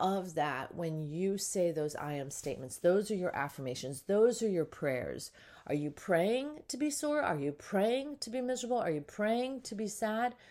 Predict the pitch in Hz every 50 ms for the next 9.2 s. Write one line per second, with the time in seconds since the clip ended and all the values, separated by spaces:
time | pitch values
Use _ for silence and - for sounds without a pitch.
0 | - - - - - - _ _ _ _ _ _ _ _ _ _ _ _ - 151
1 | 165 185 247 285 277 - - 247 - - 240 202 220 202 202 196 196 190 - -
2 | 202 202 - 170 143 - - - - - _ _ - 165 156 151 - - - -
3 | 175 202 226 240 254 254 240 226 214 202 175 151 139 135 - - - _ _ _
4 | _ _ _ _ _ _ _ _ - - _ _ _ - 170 160 156 170 170 170
5 | 160 156 143 147 - - 160 147 147 143 147 147 131 117 87 62 - - - 147
6 | 143 143 - - 185 - - - 160 160 185 208 226 240 247 254 262 269 262 -
7 | - - _ _ _ _ _ - - - - - 175 180 - 254 277 262 - 208
8 | 214 190 180 - - 170 156 - - 156 151 151 139 135 139 - - - - 175
9 | 185 185 160 143